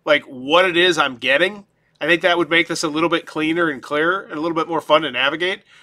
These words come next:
Inscription: Have your name inscribed on a shared monument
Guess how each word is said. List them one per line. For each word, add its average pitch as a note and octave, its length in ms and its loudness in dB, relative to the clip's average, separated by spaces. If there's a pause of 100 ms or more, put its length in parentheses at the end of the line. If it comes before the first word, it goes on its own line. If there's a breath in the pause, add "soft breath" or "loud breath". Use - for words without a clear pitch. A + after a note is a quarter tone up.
(280 soft breath)
Inscription: F3+ 480 2
Have G#3+ 180 4
your A3 80 -2
name A3+ 120 4
inscribed A3 640 2
on F#3+ 160 4
a F3+ 60 2
shared A3 480 4
monument G#3 640 0